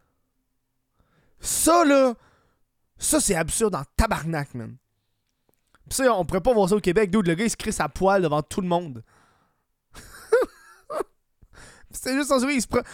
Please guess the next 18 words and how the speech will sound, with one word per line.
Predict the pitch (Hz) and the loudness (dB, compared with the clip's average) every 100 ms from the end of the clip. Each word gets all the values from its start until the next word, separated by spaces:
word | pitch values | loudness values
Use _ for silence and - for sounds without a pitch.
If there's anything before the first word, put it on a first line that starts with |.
| - | -4
moment | 233 | 0
donné, | 320 | 0
il | |
se | 277 | 0
promenait | 247 262 | 0 0
tout | 226 277 | 2 2
nu, | 277 311 247 | 4 4 4
genre. | 233 208 | 2 0
T'es | 175 | -2
comme, | 175 | 0
man, | 175 190 208 214 - _ _ _ | 2 2 0 -4 -12 _ _ _
faut | - | -6
faire | 151 190 | 0 0
ce | 180 | 0
qu'il | - | -2
faut | 185 | 2
faire. | 214 160 110 _ _ _ _ _ _ _ _ _ - - - _ | 2 2 -2 _ _ _ _ _ _ _ _ _ -20 -20 -20 _
<laughs> | - | -18